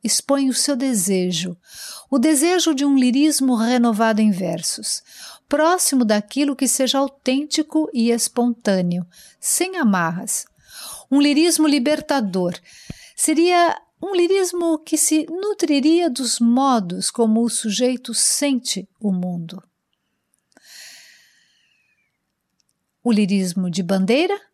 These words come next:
é uma recusa a esse lirismo de livro de ponto, onde tudo já vem pronto,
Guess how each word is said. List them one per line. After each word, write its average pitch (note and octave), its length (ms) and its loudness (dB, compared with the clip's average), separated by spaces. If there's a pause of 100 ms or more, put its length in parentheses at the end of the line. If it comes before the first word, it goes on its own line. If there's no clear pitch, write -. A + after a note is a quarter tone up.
(800)
é A3+ 120 0
uma G3 200 2
recusa A3 960 -2 (680)
a G#3 140 2
esse G#3+ 520 2
lirismo G3 840 2
de F3+ 120 0
livro G3 340 2
de F#3 180 -2
ponto, - 600 -2 (560)
onde D#4+ 300 2
tudo G#4 500 0
já D4 140 0
vem C#4+ 220 -4
pronto, F#3 580 -6